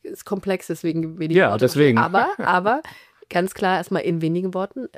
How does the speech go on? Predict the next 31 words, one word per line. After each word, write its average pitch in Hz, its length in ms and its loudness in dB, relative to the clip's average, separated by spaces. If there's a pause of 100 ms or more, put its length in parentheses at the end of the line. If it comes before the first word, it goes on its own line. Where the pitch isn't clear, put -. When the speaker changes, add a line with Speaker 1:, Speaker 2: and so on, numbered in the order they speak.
(300)
Speaker 1:
was 175 260 -6
der 190 140 -4
geile 214 340 -2
Paradigmen-Shift 170 1000 -8
ist, - 360 -20
wenn 170 200 0
man 208 160 2
ein 165 320 -4 (160)
intelligentes 156 540 -4
Energiesystem 143 540 -6
von 139 140 -8
uns 135 160 -10
hat, - 180 -10 (320)
dass - 180 -6
du 160 100 0
mit 151 360 -4
kluger 226 460 -2
Stromnutzung 160 880 -2
Geld 147 240 -2
verdienst. - 600 -14 (420)
Also 160 220 -2
wo 156 60 -2
andere 226 200 2
noch 202 100 4
irgendwo 175 220 0
Stromkosten 180 480 -4
sparen 208 420 0
oder 175 180 2
sich, 165 280 -2
äh, 165 360 -8
irgendwie 165 540 -6